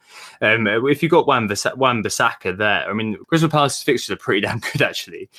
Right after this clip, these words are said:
Uh, they've got Fulham, they've got Liverpool, and they've got a very, very good run between game weeks three and eight,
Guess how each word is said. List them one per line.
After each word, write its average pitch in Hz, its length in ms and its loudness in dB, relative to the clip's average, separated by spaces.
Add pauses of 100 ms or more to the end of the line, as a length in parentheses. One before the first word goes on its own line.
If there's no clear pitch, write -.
(160)
Uh, 151 140 -2
they've 113 140 4
got 107 160 -2
Fulham, 131 460 4
they've 110 100 0
got 120 100 0
Liverpool, 107 540 0
and 107 140 -2
they've 104 100 -2
got 90 160 -4
a 110 160 -6
very, 139 260 2
very 107 220 0
good 101 240 -4
run 107 260 0
between 98 440 -4
game 107 260 0
weeks 98 240 -6
three 120 320 -2
and 95 200 -4
eight, 98 380 -8